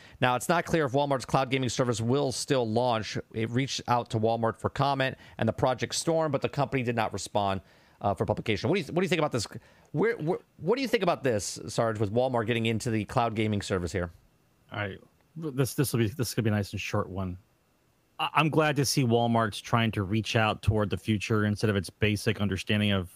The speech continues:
Speaker 2: of economics, and they, they rule the area that they, Walmart owns mid, mid, mid and lower class families. They
Speaker 1: Yeah.
Speaker 2: own them. Okay. The fact that Walmart wants to do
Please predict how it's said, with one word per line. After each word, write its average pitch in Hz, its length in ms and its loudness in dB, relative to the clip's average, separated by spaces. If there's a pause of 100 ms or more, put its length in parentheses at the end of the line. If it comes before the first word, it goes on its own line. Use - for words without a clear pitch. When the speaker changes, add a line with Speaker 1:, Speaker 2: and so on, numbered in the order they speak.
Speaker 2:
of 95 160 -4
economics, 101 580 0
and 92 80 -2
they, 95 160 -2
they 104 140 2
rule 101 380 2
the 107 140 0
area 101 260 2
that 87 60 -8 (360)
they, - 60 -4
Walmart 147 500 2
owns 123 520 2 (920)
mid, 123 260 0
mid, 139 300 2
mid 147 280 4
and 135 140 2
lower 131 220 4
class 117 320 0
families. 98 400 0
They 113 100 4
Speaker 1:
Yeah. 127 80 4
Speaker 2:
own 113 220 2
them. 85 180 -4 (500)
Okay. 101 320 0 (640)
The 123 80 2
fact 185 280 2
that 175 120 4
Walmart 147 520 2
wants 139 260 2
to 143 80 2
do 127 500 0